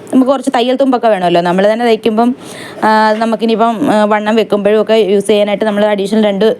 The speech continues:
ഇഞ്ചൊക്കെ അപ്പുറം ഇപ്പുറം ഇടുന്നതായിരിക്കും എപ്പോഴും നല്ലത്. അതുപോലെ തന്നെ കഴുത്ത് ഒരു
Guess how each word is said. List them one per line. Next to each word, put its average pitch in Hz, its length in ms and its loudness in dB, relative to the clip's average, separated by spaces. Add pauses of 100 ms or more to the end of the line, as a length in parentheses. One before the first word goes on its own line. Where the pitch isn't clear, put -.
(120)
ഇഞ്ചൊക്കെ 214 380 0
അപ്പുറം 202 240 0
ഇപ്പുറം 220 240 2
ഇടുന്നതായിരിക്കും 196 540 0
എപ്പോഴും 208 280 0
നല്ലത്. 196 280 -2 (500)
അതുപോലെ 311 320 0
തന്നെ 285 240 -2
കഴുത്ത് 226 440 2
ഒരു 226 100 0